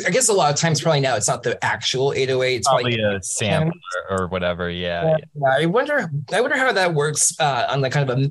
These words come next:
Speaker 1: metaphysical property level, because as I've told, um, Lil I Q more on this before, but, like, I believe that something specific in the frequency of the eight oh eight drum machine is a kind of psychoharmonic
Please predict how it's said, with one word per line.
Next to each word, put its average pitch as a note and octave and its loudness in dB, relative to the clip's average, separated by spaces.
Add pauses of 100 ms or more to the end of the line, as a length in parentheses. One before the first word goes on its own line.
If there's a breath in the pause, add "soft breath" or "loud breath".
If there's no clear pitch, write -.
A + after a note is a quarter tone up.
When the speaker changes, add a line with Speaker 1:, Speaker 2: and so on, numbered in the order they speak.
(120)
Speaker 1:
metaphysical C3+ 0
property C#3+ -2
level, D3+ 2
because C#3+ 0 (180)
as C#3+ 0
I've D#3+ 2
told, F3 2
um, C3+ 2
Lil C#3 2
I C3+ 2
Q C#3 0
more F#3 4
on E3+ 2
this D3+ 2
before, C3 0
but, B2+ 2
like, C3+ 0
I D#3+ 2
believe B2 -4 (300 loud breath)
that A#2+ 0 (280 loud breath)
something A#3+ 0
specific D#3+ 0
in E3+ 2
the A3+ 2
frequency D3 0
of C#3+ 2 (100)
the D3 4
eight C3 0
oh F3+ 2
eight G#3 0
drum C#3 0
machine G#2 -4
is D3 0 (380 loud breath)
a D3+ 4
kind G3+ 0
of B3 2
psychoharmonic C#3 2